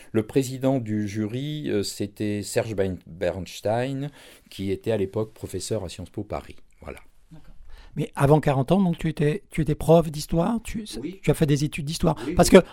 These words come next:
Speaker 2: la place de l'histoire, tu disais, mon, mon, mon
Speaker 1: Oui, on
Speaker 2: père,
Speaker 1: peut le
Speaker 2: mon
Speaker 1: signaler
Speaker 2: beau-père
Speaker 1: quand
Speaker 2: était,
Speaker 1: même, voilà.
Speaker 2: était, voilà, il y a quelque chose qui s'impose à toi très rapidement au niveau de tes études en te disant, l'histoire, c'est vraiment la matière dans laquelle j'ai envie de me lancer.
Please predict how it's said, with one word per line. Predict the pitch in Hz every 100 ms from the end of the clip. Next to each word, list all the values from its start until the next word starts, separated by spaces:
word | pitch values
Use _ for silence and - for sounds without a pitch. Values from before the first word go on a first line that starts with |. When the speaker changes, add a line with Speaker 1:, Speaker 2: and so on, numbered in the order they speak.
| -
Speaker 2:
la | 190
place | - 208 175
de |
l'histoire, | 160 147 - 165 160 131
tu | - 135
disais, | 123 131 156 151
mon, | 127 127 127
mon, | 127 123
mon | 123 123 123
Speaker 1:
Oui, | 120
on |
Speaker 2:
père, | 135 160
Speaker 1:
peut | 135
le | 120
Speaker 2:
mon |
Speaker 1:
signaler | 127 127
Speaker 2:
beau-père | 175 190
Speaker 1:
quand | 151
Speaker 2:
était, | -
Speaker 1:
même, | 170 151 -
voilà. | - 151
Speaker 2:
était, | 139 180 185 214
voilà, | 160 139
il | 127
y |
a | 139
quelque | 165 175
chose | 185 214
qui | -
s'impose | 180 196 175 196
à | 180
toi | - 185 -
très | - - 185
rapidement | 180 - 180 185
au | 185
niveau | 160 165
de |
tes | - 160
études | 165 - 175
en | 165
te | 147
disant, | 151 165 160 - - -
l'histoire, | 151 175 165
c'est | -
vraiment | 147 151 156
la | 156
matière | 143 147 160
dans | 147
laquelle | 139 160
j'ai | 139
envie | 151 135
de | 143
me |
lancer. | 139 131 185